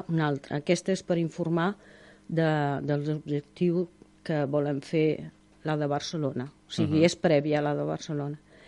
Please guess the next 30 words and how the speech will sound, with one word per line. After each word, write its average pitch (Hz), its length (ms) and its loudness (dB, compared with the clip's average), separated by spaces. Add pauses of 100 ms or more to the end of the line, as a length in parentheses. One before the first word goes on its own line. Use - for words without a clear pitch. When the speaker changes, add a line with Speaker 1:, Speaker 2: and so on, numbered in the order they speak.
(440)
Speaker 1:
Després 226 400 8
volia 240 300 8
subratllar 196 580 4
també 190 240 6
la 185 120 8
feina 190 340 6
que 180 120 0
fan, 180 300 2
eh, 160 320 -2
els 151 160 -4
companys 165 400 4
de 165 100 2
la 160 120 4
pah, 160 300 4
perquè 156 540 2
fan 170 220 0
una 160 460 4
feina 160 400 4
sorda, 175 520 4 (520)
però 170 160 6
molt 180 240 8
important 165 480 2
per 170 120 2
tot 175 240 -2
aquest, 156 280 0 (240)
eh, 165 220 -4
les 160 160 -4
persones 165 440 0
que 185 120 0
tenen 156 440 2